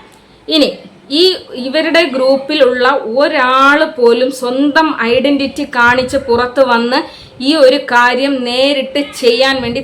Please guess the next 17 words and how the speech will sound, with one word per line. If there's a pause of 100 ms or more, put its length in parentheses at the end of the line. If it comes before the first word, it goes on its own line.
തയ്യാറുള്ള (120)
ഒരാൾക്കാരല്ല. (160)
നമ്മളിപ്പോൾ
ഒരു (100)
സംഘടന
രൂപീകരിക്കുമ്പോൾ
ആ (140)
സംഘട-, (200)
ആ (180)
ഒരു (120)
സംഘത്തിൽ (640)
ഉള്ള (100)
പ്രസിഡന്റ്, (200)
സെക്രട്ടറി, (180)
അങ്ങനെ, (440)
അങ്ങനെയുള്ള
കുറച്ച്